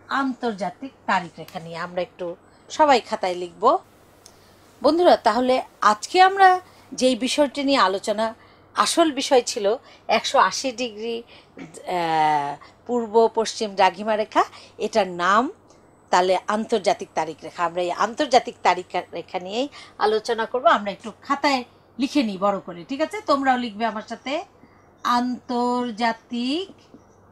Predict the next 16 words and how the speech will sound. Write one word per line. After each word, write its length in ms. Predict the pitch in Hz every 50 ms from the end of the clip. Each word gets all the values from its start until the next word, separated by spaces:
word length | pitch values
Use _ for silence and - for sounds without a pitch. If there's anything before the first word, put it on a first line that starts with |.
| - _ _ _ _ _ - - _ _ _ - - _ _ _ _ _ _ - 180
জাতিক 560 | 185 180 180 - - 220 214 233 294 359 349 _ - - _ - - - - - - - _ _ _ _ -
তারিখ 320 | 220 196 190 196 196 - - -
রেখা। 240 | 175 - - - -
আসলে 340 | - 196 - - 359 359 359
এটা 180 | 359 359 359 359
কোন 220 | 359 - 349 359 359 359 339 330 330 - - - - _ _ - - - -
দ্রাঘিমা 440 | 220 214 277 294 277 277 339 339 339 330
রেখা 260 | 339 330 - 320 339
বলো? 280 | 311 311 320 320 349 415 508 - - - _ _ _ _ _ _ _ - - 247
এটা 140 | 233 226 262
হলো 180 | 247 277 320 392 403 311
একশো 180 | 233 - - 285
আশি 260 | 240 220 214 - - 233 196 214
ডিগ্রি 240 | 208 185 202 277 349
দ্রাঘিমা 440 | 269 214 170 175 170 175 160 - -
রেখা, 240 | - - - -